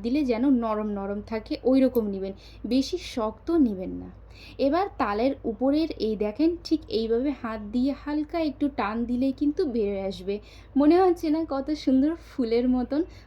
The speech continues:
খুব সুন্দরভাবে বেরোয় আসবে কিন্তু। আর তালটা সবসময় চেষ্টা করবেন যে একটু যেন নরম নরম থাকে। এবার তালের উপরে, উম, পাতলা করে একটা চামড়া থাকে, সেটাকে কিন্তু দেখেন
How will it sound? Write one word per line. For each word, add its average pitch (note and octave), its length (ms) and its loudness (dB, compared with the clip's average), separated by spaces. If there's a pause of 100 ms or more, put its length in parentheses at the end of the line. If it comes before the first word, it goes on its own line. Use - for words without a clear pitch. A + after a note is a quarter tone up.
খুব F#4+ 180 0
সুন্দরভাবে D4 720 4
বেরোয় G#3 480 2
আসবে G3 260 -4
কিন্তু। F#3 320 -8 (400)
আর G3+ 140 -4 (100)
তালটা C4+ 440 2
সবসময় D4+ 520 2
চেষ্টা B3+ 420 -2
করবেন C4+ 320 2 (140)
যে B3 200 0
একটু A#3+ 280 0
যেন C#4 180 4 (180)
নরম G3+ 320 -4
নরম F3+ 220 -8
থাকে। F#3 320 -12 (600)
এবার E4 380 4 (1120)
তালের C4+ 380 4 (100)
উপরে, C#4 320 4 (120)
উম, G#3 760 -4 (320)
পাতলা B3 440 0
করে C#4+ 260 2 (100)
একটা A3 320 -4 (140)
চামড়া A3 380 0
থাকে, G3 360 -8
সেটাকে B3+ 420 2
কিন্তু C4 300 4
দেখেন B3+ 320 0